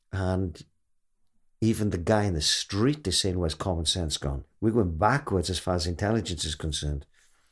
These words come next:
Um, but coming to study the Word, God works in you. God works in your thinking. God's given us a mind.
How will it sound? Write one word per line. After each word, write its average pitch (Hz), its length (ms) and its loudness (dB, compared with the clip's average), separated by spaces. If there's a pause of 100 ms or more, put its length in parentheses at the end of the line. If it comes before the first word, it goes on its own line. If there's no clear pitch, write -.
(460)
Um, 90 360 -2 (720)
but 113 320 2 (140)
coming 143 500 2
to 123 120 -4
study 110 460 2
the 92 160 2
Word, 85 380 2 (1500)
God 117 260 4
works 104 400 4
in 98 280 0
you. 69 280 -2 (520)
God 107 220 4
works 107 260 4
in 101 80 0
your 92 120 0
thinking. 90 420 -4
God's 113 260 2
given 107 380 2
us - 240 -2
a 87 60 -6
mind. 82 680 -4